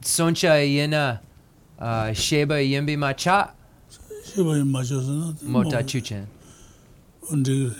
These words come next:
Speaker 1: Uh, car. The subject car. The subject car is a definiendum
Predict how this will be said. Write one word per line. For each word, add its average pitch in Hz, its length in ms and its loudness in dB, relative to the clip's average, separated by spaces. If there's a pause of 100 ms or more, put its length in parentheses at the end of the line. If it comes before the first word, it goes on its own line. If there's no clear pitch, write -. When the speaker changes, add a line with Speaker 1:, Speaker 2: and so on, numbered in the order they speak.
(180)
Speaker 1:
Uh, 120 220 0
car. 117 480 4 (400)
The 117 60 -2
subject 135 440 0
car. 123 400 -2 (400)
The 131 80 -2
subject 135 480 0
car 151 580 4 (440)
is 139 800 4
a 120 680 0
definiendum 127 800 0